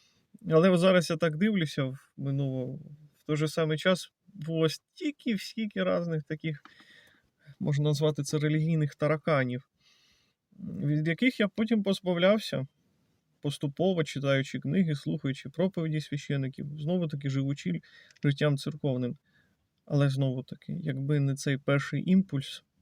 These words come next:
да, от віри в Бога, пошука Бога, то ці всі проповіді,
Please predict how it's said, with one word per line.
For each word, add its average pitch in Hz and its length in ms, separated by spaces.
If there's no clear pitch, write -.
да, 151 160
от 139 240
віри 143 280
в 127 60
Бога, 165 480
пошука 160 460
Бога, 135 440
то 151 680
ці - 120
всі 151 180
проповіді, 147 1120